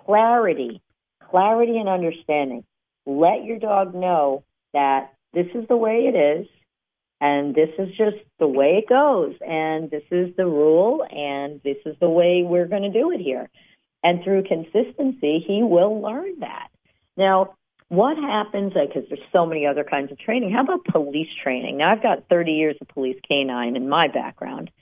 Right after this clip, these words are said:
because of who my husband was, and I did a lot of training with him. And I've trained cancer and disease detection dogs for twenty plus years. I've trained narcotics dogs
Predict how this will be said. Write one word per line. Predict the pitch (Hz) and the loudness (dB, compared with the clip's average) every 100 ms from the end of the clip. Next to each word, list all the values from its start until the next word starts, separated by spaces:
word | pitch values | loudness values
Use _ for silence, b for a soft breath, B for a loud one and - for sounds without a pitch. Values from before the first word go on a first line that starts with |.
| b b - | b b -4
because | 143 143 | 0 0
of | 143 | 0
who | - 135 | -2 0
my | 131 | 0
husband | 135 127 - 127 | 0 -2 -4 -2
was, | 131 165 185 | 2 2 2
and | |
I | 214 220 | 2 2
did | 226 | 4
a | 226 | 4
lot | 233 240 | 4 2
of | 240 | -2
training | 247 247 262 | -4 -4 -2
with | 156 139 | -2 -4
him. | 113 110 | -8 -8
And | 139 | -6
I've | 143 | -8
trained | - 160 165 160 B B B | -6 -2 -2 -4 B B B
cancer | - 180 175 175 | -2 0 0 -4
and | 170 | -4
disease | 156 156 214 247 | -4 -4 -4 -4
detection | 165 - 135 - 127 | -6 -6 -8 -8 -14
dogs | 123 131 131 - | -6 -4 -4 -8
for | 135 | -16
twenty | - 143 139 | -6 -6 -6
plus | 135 127 123 - | -6 -6 -6 -4
years. | 127 131 | -4 0
I've | 147 | -2
trained | 143 160 170 | 0 -2 2
narcotics | 185 185 190 202 226 226 | 0 2 2 2 0 -4
dogs | 139 131 131 | -2 -2 -2